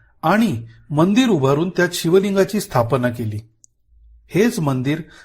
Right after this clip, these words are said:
दशरथेश्वर मंदिर या नावाने ओळखलं जातं. श्रावणबाळ आपल्या बाणाने मृत्यू पावल्याचं दशरथाने श्रावणबाळाच्या आईवडिलांना सांगताच पुत्रवियोगाच्या धक्क्यानं ते वृद्ध मातापिता मरण पावले. ही जागा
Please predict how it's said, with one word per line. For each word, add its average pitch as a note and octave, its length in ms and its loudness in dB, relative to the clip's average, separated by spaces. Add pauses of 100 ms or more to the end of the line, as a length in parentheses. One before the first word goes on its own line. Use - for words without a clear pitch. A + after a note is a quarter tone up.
(120)
दशरथेश्वर A3+ 760 2
मंदिर E3+ 360 0
या D3 180 0
नावाने C#3+ 340 -2
ओळखलं A#2+ 420 -2
जातं. A2 320 -4 (1300)
श्रावणबाळ A#3+ 560 2 (120)
आपल्या G#3 340 2
बाणाने D#3+ 480 -2
मृत्यू D#3 400 0
पावल्याचं C#3+ 520 0
दशरथाने F3 580 -2
श्रावणबाळाच्या D3+ 720 0 (120)
आईवडिलांना G3 600 2
सांगताच A#2+ 520 -8 (360)
पुत्रवियोगाच्या A3 840 2
धक्क्यानं D#3 520 -2
ते E3 60 0
वृद्ध F3+ 360 0
मातापिता C#3+ 640 -2
मरण A#2+ 300 -4
पावले. G#2+ 460 -8 (520)
ही G#3+ 200 4
जागा A#2+ 460 0